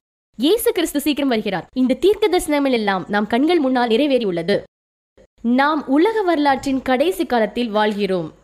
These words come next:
வாழ்கிறோம் என்று நிரூபத்திற்கு இன்னொரு அடையாளம் இருக்கிறது. அது என்ன? மத்தேயு இருபத்தி நாலில் இயேசு குறிப்பிட்டுள்ள சம்பவங்கள்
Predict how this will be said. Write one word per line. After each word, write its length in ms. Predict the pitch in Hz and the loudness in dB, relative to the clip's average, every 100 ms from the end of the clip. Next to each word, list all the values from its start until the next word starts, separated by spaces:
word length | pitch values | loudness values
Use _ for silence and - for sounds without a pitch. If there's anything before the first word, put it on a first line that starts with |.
| _ _ _ _ _ - | _ _ _ _ _ -4
வாழ்கிறோம் 540 | 214 214 202 190 170 151 _ _ _ - | -2 0 -2 -2 -4 -8 _ _ _ -8
என்று 220 | 196 214 | -4 -2
நிரூபத்திற்கு 680 | 208 220 262 285 277 240 220 | -2 0 0 0 -2 -4 -4
இன்னொரு 420 | 185 247 311 359 - | -2 -2 0 -2 -2
அடையாளம் 580 | 208 220 214 202 320 - - | -2 0 0 0 -4 -8 -6
இருக்கிறது. 680 | 202 196 185 165 165 180 - - _ _ _ _ _ - | -6 -4 -4 -4 -2 -2 -4 -12 _ _ _ _ _ -6
அது 260 | 247 339 | 0 2
என்ன? 420 | 392 392 392 392 415 - _ _ _ _ _ _ _ _ - 208 | 2 2 2 0 -2 -12 _ _ _ _ _ _ _ _ -8 -2
மத்தேயு 360 | 277 294 480 403 | -2 0 2 2
இருபத்தி 380 | 330 320 330 | 2 0 -2
நாலில் 460 | 269 214 190 170 151 _ _ _ _ _ _ - | 0 0 -2 -4 -8 _ _ _ _ _ _ -6
இயேசு 340 | 233 359 440 440 | -2 0 0 0
குறிப்பிட்டுள்ள 520 | 349 269 262 262 240 | 0 -2 0 0 0
சம்பவங்கள் 640 | 247 226 220 190 175 160 | -2 -2 -2 -2 -4 -6